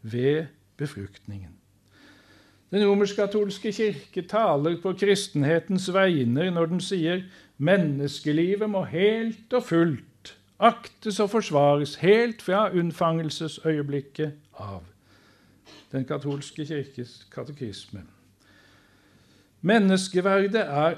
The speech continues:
absolutt og uanfektbart, uansett på hvilket stadium av livets utvikling mennesket befinner seg.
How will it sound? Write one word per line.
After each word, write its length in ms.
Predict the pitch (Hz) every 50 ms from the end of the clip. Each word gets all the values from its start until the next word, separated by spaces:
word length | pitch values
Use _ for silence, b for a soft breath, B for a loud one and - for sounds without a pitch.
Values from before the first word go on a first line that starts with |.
| - 165
absolutt 840 | 196 202 202 - - - 226 208 202 233 233 - - _ _ - 180 165
og 160 | 170 170 170
uanfektbart, 1300 | 208 214 214 196 160 139 139 147 160 156 147 - 175 165 160 - - - _ _ - 180 185 185 185 - 196
uansett 600 | 190 190 196 202 196 - - 233 285 - - - -
på 80 | 240
hvilket 320 | 262 214 175 170 202 196 190
stadium 840 | - - - 165 151 151 151 151 151 156 165 170 170 175 175 175 170 - -
av 80 | 165 165 151
livets 340 | 139 143 143 156 156 - 139
utvikling 840 | 131 135 131 135 - 156 151 143 147 151 156 165 170 170 175 156 - b b b b b b b _ _ -
mennesket 800 | 175 180 147 135 135 135 127 - - - 151 147 151 156 143 120 - - -
befinner 400 | 165 156 - 143 127 127 139 139
seg. 380 | 135 - 196 226 240 240 233